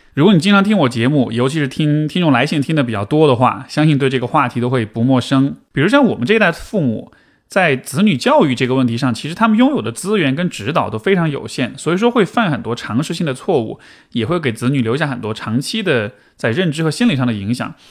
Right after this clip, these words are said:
这个也从侧面说明了通过教育来拓展意识边界，提升人的能力是一件多么重要的事情，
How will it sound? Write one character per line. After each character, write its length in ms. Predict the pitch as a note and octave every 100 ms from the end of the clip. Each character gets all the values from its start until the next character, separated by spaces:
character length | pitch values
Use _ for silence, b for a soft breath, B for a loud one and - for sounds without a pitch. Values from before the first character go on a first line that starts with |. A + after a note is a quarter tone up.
| B B -
这 120 | C#4
个 60 |
也 140 | F#3+ A#2
从 180 | C3+ D3+
侧 260 | - A#3+
面 200 | F#3+ C#3
说 240 | - G#3+ G#3+
明 160 | B2
了 100 | A2+
通 160 | A#2+ F#3+
过 100 | E3
教 260 | A3+ G#3+
育 80 | C#3+
来 120 | A#2+
拓 180 | A#2 F3+
展 160 | D3 G2
意 60 |
识 140 | B2+ C3
边 240 | D3 E3+
界， 240 | E3 G#2+ b b _
提 160 | - C#3+
升 80 |
人 100 | F3
的 100 | D3+
能 320 | D3 A2 F#2+ D#3
力 140 | C#3
是 140 | -
一 60 | C3
件 120 | C3+
多 100 | C3
么 120 | F3
重 160 | D#3 A#3+
要 140 | C3+ G#2
的 60 |
事 140 | - A2
情， 200 | G#2